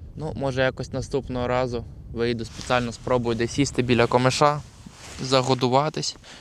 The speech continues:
і може щось з цього вийде, треба буде якось, да? Ну,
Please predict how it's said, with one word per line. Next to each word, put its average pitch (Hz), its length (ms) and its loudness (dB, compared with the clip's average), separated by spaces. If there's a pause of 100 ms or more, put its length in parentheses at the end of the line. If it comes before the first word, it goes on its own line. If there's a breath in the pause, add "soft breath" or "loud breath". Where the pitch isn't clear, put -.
(220 loud breath)
і - 80 -6
може 139 280 2
щось 143 320 2
з - 240 -8
цього 139 360 2 (140)
вийде, 135 580 4
треба 131 320 4
буде 123 240 -2
якось, 127 340 0
да? 135 200 2 (1500 loud breath)
Ну, 151 180 -4